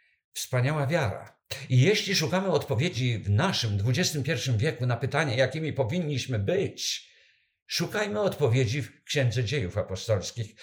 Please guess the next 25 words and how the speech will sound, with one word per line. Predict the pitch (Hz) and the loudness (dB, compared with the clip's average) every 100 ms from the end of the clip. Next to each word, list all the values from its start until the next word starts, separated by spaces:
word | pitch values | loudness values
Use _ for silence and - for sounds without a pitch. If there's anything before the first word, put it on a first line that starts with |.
| - - | -20 -2
która | 151 123 | 2 4
właśnie | 107 180 - 165 - - | 4 2 0 -2 -4 -4
o | 139 | -2
tym | 127 104 | 0 0
pierwszym | - 135 131 104 131 117 101 - | 0 -2 0 -2 -2 -4 -6 -14
chrześcijaństwie | - - 110 - 107 90 71 - 80 73 90 - 101 | -10 -4 -4 -2 -2 -2 -4 -10 -8 -10 -12 -8 0
mówi | 101 85 | 2 0
nam | 76 78 73 - _ | -6 -8 -12 -14 _
wiele. | 92 92 78 - - _ _ _ _ - - - | -6 -4 -6 -10 -20 _ _ _ _ -20 -20 -6
Zapraszając | 104 131 143 156 208 196 107 | -2 0 0 2 2 2 2
was | 113 107 | 2 2
do | 110 | -2
tej | 104 98 | -4 -4
księgi, | 180 190 110 104 - - | -4 -2 -2 -2 -6 -12
chciałbym | - 214 196 131 | 0 2 2 2
w | |
tej | - 160 | 2 0
chwili | 123 156 135 - - - | 0 -2 -4 -6 -12 -16
zaprosić | 92 123 - 156 139 127 | -2 0 2 0 0 -2
was, | 110 123 - | -2 -2 -4
abyście | 113 110 - 113 | -2 -2 0 -2
sięgnęli | 123 110 123 135 101 | 0 0 0 0 0
wraz | 98 92 | -2 0
ze | 120 | 0
mną | 120 113 | 0 -2